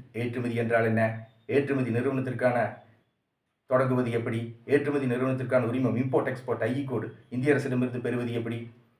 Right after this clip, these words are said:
இந்தியாவிலிருந்து ஏற்றுமதி செய்யப்படும் பொருட்கள் எவை,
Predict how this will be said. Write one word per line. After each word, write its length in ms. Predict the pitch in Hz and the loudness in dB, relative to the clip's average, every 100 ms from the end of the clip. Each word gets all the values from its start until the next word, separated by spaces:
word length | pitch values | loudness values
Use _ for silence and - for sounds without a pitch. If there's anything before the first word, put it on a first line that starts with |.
| _ _ _ _ | _ _ _ _
இந்தியாவிலிருந்து 560 | 135 165 196 170 143 139 | -6 4 8 8 6 4
ஏற்றுமதி 320 | - 151 135 | 2 0 -2
செய்யப்படும் 380 | 131 120 113 - | -2 -2 -4 -4
பொருட்கள் 340 | 135 - 135 | -2 0 0
எவை, 260 | 110 104 | 0 -2